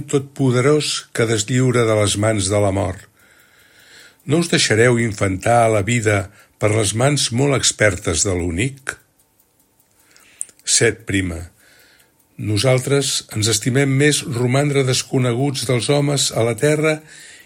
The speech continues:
i ser reconeguts pel Senyor al cel, ja que la glòria del món és un fum que es dispersa en les tenebres,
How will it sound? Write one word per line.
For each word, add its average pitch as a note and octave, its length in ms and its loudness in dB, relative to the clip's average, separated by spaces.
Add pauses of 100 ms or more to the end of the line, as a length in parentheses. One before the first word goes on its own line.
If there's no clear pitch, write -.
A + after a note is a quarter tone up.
(160)
i B2 80 0
ser C#3 240 2
reconeguts B2+ 680 0
pel A2+ 100 0
Senyor G#2+ 400 0
al G#2 160 0
cel, F#2 320 -2 (880)
ja A2 160 2
que G#2+ 160 0
la G2+ 160 2
glòria D3 320 2
del C3 160 2
món A2+ 380 -2 (180)
és C#3+ 160 0
un D#3 240 0
fum E3 240 -2
que D3 160 -4
es - 160 -2
dispersa - 540 0
en B2+ 100 0
les - 160 -2
tenebres, G#2 680 -2